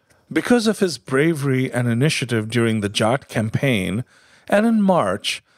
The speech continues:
the position of Wazir was bestowed on him again by Abdali. Abdali sacked Mathura and Vrindavan, perpetrating terrible massacres,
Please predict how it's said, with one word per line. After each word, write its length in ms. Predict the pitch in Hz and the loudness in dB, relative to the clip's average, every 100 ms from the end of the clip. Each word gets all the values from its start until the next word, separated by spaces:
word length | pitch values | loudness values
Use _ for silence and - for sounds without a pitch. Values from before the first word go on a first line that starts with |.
| _ - | _ -4
the 100 | 202 | -2
position 540 | 202 196 190 - 170 | 0 0 0 0 -2
of 220 | 147 - 127 | -2 -4 -2
Wazir 540 | 127 135 143 120 110 | -2 2 2 2 0
was 240 | 113 127 | 0 0
bestowed 600 | 117 127 - - 139 147 135 | -2 -4 -2 0 2 2 0
on 160 | 127 | 0
him 220 | 120 127 - | -2 -4 -4
again 540 | 110 127 127 113 104 | -4 0 0 0 0
by 220 | 104 107 104 | 0 0 0
Abdali. 580 | 98 107 110 82 - - _ _ _ _ _ _ _ _ _ | 0 0 0 -4 -10 -18 _ _ _ _ _ _ _ _ _
Abdali 500 | - 170 208 220 208 | -4 2 2 2 -2
sacked 640 | - - - 170 - - - - | -2 -2 0 0 -2 -10 -12 -4
Mathura 600 | 131 151 160 143 131 - | -2 0 0 0 0 -2
and 220 | 123 110 | -4 -2
Vrindavan, 760 | 123 170 147 123 104 85 104 - _ _ _ _ | 0 0 0 0 -2 -4 -8 -10 _ _ _ _
perpetrating 840 | 247 226 185 - 147 139 131 127 - | 0 0 -2 0 -2 0 -2 -4 -8
terrible 480 | - 240 208 170 131 | -2 0 2 0 0
massacres, 1080 | 120 107 135 - 117 - 104 92 98 - | 0 0 -2 -2 -6 -4 -2 -2 -4 -6